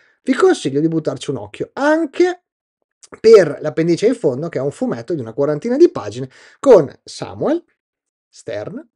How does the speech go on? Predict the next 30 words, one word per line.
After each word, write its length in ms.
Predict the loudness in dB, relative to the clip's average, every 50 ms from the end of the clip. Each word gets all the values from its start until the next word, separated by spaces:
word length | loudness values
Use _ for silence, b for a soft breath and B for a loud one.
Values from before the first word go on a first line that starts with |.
| _ _
Samuel 560 | -10 -6 -4 -4 -4 -4 -6 -8 -10 -12 -18 _ _
Sand 640 | -16 -14 -12 -12 -12 -12 -12 -10 -8 -8 -10 -8 _
e 160 | -2 0 0
l'Insonne, 720 | 2 2 0 0 -2 -4 -6 -8 -8 -10 -12 -12 -14 -16 -16 _ _ _ _ _
che 200 | 0 0 0 2
si 240 | 0 2 4 6 6
uniscono 800 | 6 6 4 2 2 0 -2 -2 -6 -6 -2 -2 0 0 0 0
nei 200 | 0 0 0 2
loro 240 | 2 2 2 2
mondi 460 | 2 0 0 0 -2 -2 -4 -6 -6 -8 _ _ _
e 160 | -4 -2 -2
fanno 300 | -2 -2 -4 -4 -4 -4
un 60 | -4
qualcosa 560 | -2 0 0 0 0 -2 -4 -4 -4 -4 -4
di 160 | -4 -4 -6 -6
particolare, 640 | -6 -6 -6 -4 -6 -6 -6 -6 -6 -6 -6 -8
insomma 220 | -10 -8 -6 -4 -2
una 60 | 0
cosa 200 | 0 0 0 0
interessante, 920 | 0 0 0 0 0 0 0 0 -2 -4 -8 -12 -16 -16 -18 -12 -10 -8 -6
quindi 180 | -4 -4 -4
anche 180 | -4 -6 -8 -8
quello 280 | -8 -8 -6 -4 -2 0
dateci 420 | 0 0 0 -2 -4 -4 -4 -8
un 80 | -8 -10
occhio. 400 | -12 -18 _ -18 -18 -18 -18 _ _ _ b b b b b b b b b b
Chiudiamo 440 | 0 2 4 6 6 6 6 4
poi 480 | 6 8 8 8 8 8 6 6 4 -2
con... 880 | -16 0 6 6 8 8 8 6 4 2 2 4 4 4 6 4 4 2
Ehm, 1300 | -2 -4 -2 0 0 0 0 -2 -2 -2 -4 -4 -4 -4 -4 -4 -4 -2 -2 -2 -2 -2 -4 -4 -6 -8